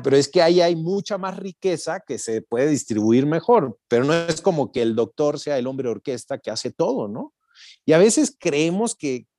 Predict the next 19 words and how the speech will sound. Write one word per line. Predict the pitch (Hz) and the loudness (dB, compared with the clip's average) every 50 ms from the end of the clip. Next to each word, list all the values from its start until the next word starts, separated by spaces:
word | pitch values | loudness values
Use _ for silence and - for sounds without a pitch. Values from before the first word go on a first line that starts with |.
| _ | _
que | - 127 131 104 | -10 -8 -8 -6
cuando | - - 156 147 147 151 | 0 0 2 4 4 2
se, | 143 - - - | 2 0 -4 -2
cuando | - 170 175 160 165 | 0 0 2 2 0
se | 156 - 175 | 0 2 2
dice, | 185 233 233 - 220 170 | 2 2 2 2 0 0
"El | 156 131 | 0 -2
productor | - 156 156 147 139 - 202 208 202 | -2 -2 -2 -2 -2 -2 -4 -2 -2
debe | 233 226 214 | -2 -2 -2
servir | 196 - - 220 127 131 151 160 | -4 -4 -6 -6 -6 -6 -8 -8
su | 139 170 160 | -8 -10 -10
taza", | - - 135 123 110 - 143 185 - _ _ _ _ _ _ _ _ _ _ | -6 -4 -4 -2 -2 -4 -8 -8 -10 _ _ _ _ _ _ _ _ _ _
yo | - 127 170 185 | -2 2 2 4
a | |
veces | 202 202 196 - 220 208 - | 4 4 4 2 0 0 0
identifico | 160 135 120 113 - 107 - 139 131 - - 147 180 190 165 - _ | -2 -2 -2 -4 -8 -8 -8 -8 -6 -2 -2 -2 -2 -2 -6 -14 _
que | - 117 120 | -6 -4 -4
es | 135 131 - | -4 -2 -2
como, | - 175 160 139 117 101 95 | -4 -4 -2 -2 -4 -4 -6